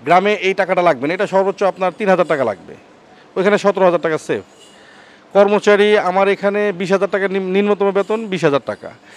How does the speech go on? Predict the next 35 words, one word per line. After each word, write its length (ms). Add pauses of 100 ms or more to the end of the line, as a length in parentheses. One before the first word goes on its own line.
(160)
গ্রামে 300
আপনি 460
বারো 280
থেকে 260
পনেরো 240
হাজার 160
টাকার 180
মধ্যে 400 (360)
সর্বোচ্চ 440
পনেরো 260
হাজার 180
টাকা 160
লাগবে, 300 (240)
এর 140
বেশি 200
লাগবে 260
না। 80 (340)
তাহলে 160
আপনার 300
ওই 240
কস্টগুলো 560
কমে 260
যাবে, 240
দুধের 260
দাম 120
আপনি 200
যদি 140
কম 260
পান, 280 (260)
সেক্ষেত্রে 400
আপনার 240
কিন্তু 340 (320)
loss 280
হবে 180
না। 100